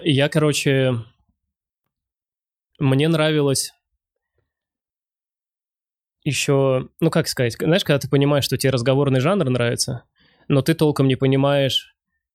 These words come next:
что именно. Я просто смотрел, например, «Прожектор» Пэрис Хилтон, как раз это был вот двенадцатый год, и я помню, что мне очень понравился, ну, жанр.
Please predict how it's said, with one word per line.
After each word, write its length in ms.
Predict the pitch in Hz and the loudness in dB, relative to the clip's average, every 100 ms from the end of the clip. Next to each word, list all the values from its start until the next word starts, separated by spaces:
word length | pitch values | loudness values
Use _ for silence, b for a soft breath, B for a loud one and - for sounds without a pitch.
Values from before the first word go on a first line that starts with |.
| _ _ _ _ _ _ | _ _ _ _ _ _
что 220 | - - 147 | -6 0 2
именно. 480 | 135 117 113 113 - _ _ _ - - | 2 0 -4 -8 -16 _ _ _ -16 -4
Я 180 | 151 135 | 0 2
просто 400 | 151 - 139 131 | 0 0 -2 -2
смотрел, 560 | 139 131 139 147 143 | 0 0 0 0 -2
например, 460 | 143 131 135 131 131 | -2 -2 0 0 0
«Прожектор» 500 | 135 127 147 - - | 0 -2 -2 -4 -6
Пэрис 300 | - 127 - | -2 0 0
Хилтон, 440 | - 202 - 113 - _ _ _ b b b | -2 -2 -2 -6 -8 _ _ _ b b b
как 160 | - 123 | -2 0
раз 200 | 123 117 | 2 0
это 140 | 113 113 | -2 0
был 280 | 117 120 | 2 0
вот 240 | 117 117 - | 0 -4 -2
двенадцатый 540 | 117 120 120 110 - 120 | 0 2 2 0 -2 0
год, 280 | 123 120 - b b b | 0 -2 -8 b b b
и 60 | 131 | 0
я 100 | 123 | 2
помню, 280 | 160 170 | 2 2
что 440 | 143 - 135 127 127 | 0 0 0 2 0
мне 180 | 139 139 | 0 0
очень 220 | 147 - | 0 -2
понравился, 680 | 135 135 143 131 120 131 131 | 0 0 0 0 -2 -2 -4
ну, 300 | 147 147 160 | -4 -2 0
жанр. 320 | 117 131 113 | 2 2 0